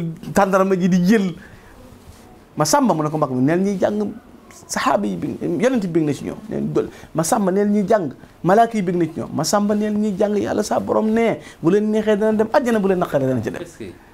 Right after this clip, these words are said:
Speaker 1: Lépp rek ngir bëgg Mustafa sallallahu alayhi wa sallam. Sëñ Massamba nee na am na bis daaj bi Daaru Xudoos di daaj Mawaahibu Naafi bi sëñ bi nee na, nee na damay dox ci kees yi guddi dégg sëñ bi boot loxo yi di ko daajal boppam. Nee na ma daal di koy,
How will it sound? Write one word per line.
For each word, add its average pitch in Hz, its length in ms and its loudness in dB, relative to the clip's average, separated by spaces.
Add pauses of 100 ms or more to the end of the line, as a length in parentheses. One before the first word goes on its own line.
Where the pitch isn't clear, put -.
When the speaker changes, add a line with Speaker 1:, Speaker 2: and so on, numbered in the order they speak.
(400)
Speaker 1:
Lépp 294 240 2
rek 254 120 4
ngir 208 140 4
bëgg 180 160 2
Mustafa 151 340 -2
sallallahu 135 420 2
alayhi 117 140 2
wa 110 60 -6
sallam. 104 180 -4 (560)
Sëñ - 160 -6
Massamba 160 380 0
nee 156 120 2
na 156 80 0
am 156 160 0
na 151 80 0
bis 143 280 -2
daaj 151 180 2
bi 156 220 0
Daaru 156 240 2
Xudoos 143 220 -2
di 135 80 -6
daaj 139 200 0
Mawaahibu 139 380 2
Naafi 135 320 0
bi 135 120 0
sëñ 135 200 -2
bi 139 120 0
nee 139 120 2
na, 135 80 0 (160)
nee 147 160 -2
na 147 60 -2
damay 151 240 0 (300)
dox - 180 -2
ci 156 100 -8
kees 151 220 0
yi 143 40 -4
guddi 143 220 -2
dégg 147 180 0
sëñ 143 220 -2
bi 147 60 -2
boot 147 180 0
loxo 147 180 0
yi 139 80 0
di 135 80 -6
ko 131 120 -2
daajal 139 260 0
boppam. 101 320 -6 (1000)
Nee 131 120 -2
na 143 100 2
ma 147 120 2
daal 143 100 4
di 139 80 -4
koy, 143 180 -2